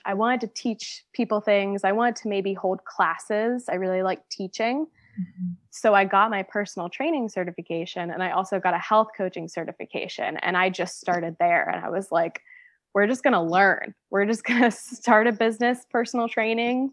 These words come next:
Speaker 1: doing what I can do, teaching people what I know, and just run with it." And that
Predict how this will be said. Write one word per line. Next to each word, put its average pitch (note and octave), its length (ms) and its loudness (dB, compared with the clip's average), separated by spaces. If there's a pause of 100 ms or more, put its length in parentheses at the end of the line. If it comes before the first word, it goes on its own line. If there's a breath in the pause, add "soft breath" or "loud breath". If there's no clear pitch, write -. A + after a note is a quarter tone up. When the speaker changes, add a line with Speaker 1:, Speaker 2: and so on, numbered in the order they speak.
Speaker 1:
doing A3 320 4
what G#3+ 140 4
I G#3 120 6
can A3 200 -4
do, G#3 240 -2
teaching G3+ 400 -8
people G3+ 300 -2
what G#3 120 2
I G3 120 2
know, F#3+ 480 2 (680 soft breath)
and G3+ 500 4 (400)
just G#3+ 220 -2
run F#3 160 6
with E3+ 160 -4
it." - 140 0 (360)
And F#3 560 4 (280)
that F#3+ 560 6